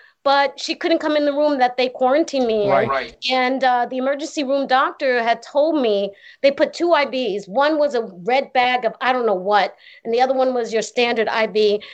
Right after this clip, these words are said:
Speaker 1: And she was asking me, "Is it okay if we," I said, "Give me everything." And I told her, I said, "I feel like I'm dying." And she said, "Well, we think that you have this new respiratory tract infection that we don't know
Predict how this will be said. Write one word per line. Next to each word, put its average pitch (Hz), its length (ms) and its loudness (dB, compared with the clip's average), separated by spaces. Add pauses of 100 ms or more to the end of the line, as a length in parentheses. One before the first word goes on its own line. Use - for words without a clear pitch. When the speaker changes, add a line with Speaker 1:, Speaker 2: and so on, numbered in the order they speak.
(220)
Speaker 1:
And 240 680 0 (120)
she 285 240 -2
was 262 180 -2
asking 262 400 0
me, 247 500 0
"Is 220 120 -4
it 233 80 0
okay 233 180 0
if 254 100 2
we," 285 80 0
I 226 60 0
said, 208 220 -4
"Give 262 100 0
me 302 180 2
everything." 233 680 -2
And 226 180 0
I 240 100 2
told 285 280 0
her, 247 80 2
I 202 40 -2
said, 196 180 -8
"I - 20 -6
feel 240 180 -2
like 240 140 0
I'm 185 120 -2
dying." 190 440 0 (680)
And 233 500 0 (440)
she - 220 -6
said, 247 460 0
"Well, 240 460 0
we 240 180 -8
think 285 260 0
that 262 120 2
you 247 140 -2
have 233 240 0
this 220 180 -4
new 240 200 2
respiratory 226 560 0
tract 240 400 -2
infection 190 880 -2
that 196 200 2
we 214 140 -2
don't 226 400 0
know 214 500 0